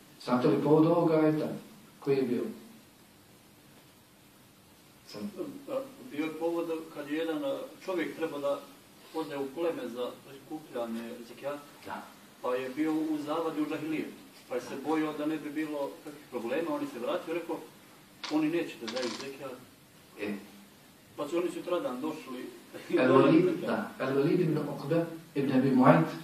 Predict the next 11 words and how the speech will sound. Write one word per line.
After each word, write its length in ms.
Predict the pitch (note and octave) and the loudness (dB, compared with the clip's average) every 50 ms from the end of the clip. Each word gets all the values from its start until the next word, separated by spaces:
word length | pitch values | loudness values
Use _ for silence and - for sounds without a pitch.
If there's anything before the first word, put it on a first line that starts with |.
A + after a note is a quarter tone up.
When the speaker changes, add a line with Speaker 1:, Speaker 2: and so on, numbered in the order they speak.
| - - - - - - | -12 -16 -18 -20 -6 2
Speaker 1:
njega 220 | B2 D3 D3+ D3+ | 4 6 6 6
je 120 | D3 C3+ C3 | 6 6 6
Allahov 420 | B2 B2 C#3 D3+ D3 C#3+ C3+ - | 6 6 6 6 6 6 4 4
poslanik 440 | C3 B2 - C#3+ C#3+ D3+ D3+ - C#3 | 2 2 4 6 6 6 6 6 4
alihi 300 | C3+ C3+ C#3+ C#3 C#3 B2+ | 4 6 6 6 4 4
sallam 460 | A#2 B2 B2+ B2 B2 B2 D#3 A#2+ A#2+ - | 4 4 4 4 4 4 6 6 6 6
odabrao 480 | D#3+ D#3+ E3 D#3+ D#3 D#3 D3+ C#3 B2+ | 6 6 6 6 8 8 8 8 6
da 180 | C3 B2+ B2 D3 | 6 4 6 6
ode 240 | D3+ D#3 C3+ B2+ - - | 6 6 6 6 6 10
plemenu 380 | C#3 D3+ D3+ D3+ D3+ D#3 D3+ C#3+ C#3+ | 12 12 12 12 10 8 4 2 2
Mustalik, 560 | - - - - - D#3 C#3 B2+ A2+ - | 0 -2 -2 6 8 8 8 8 6 2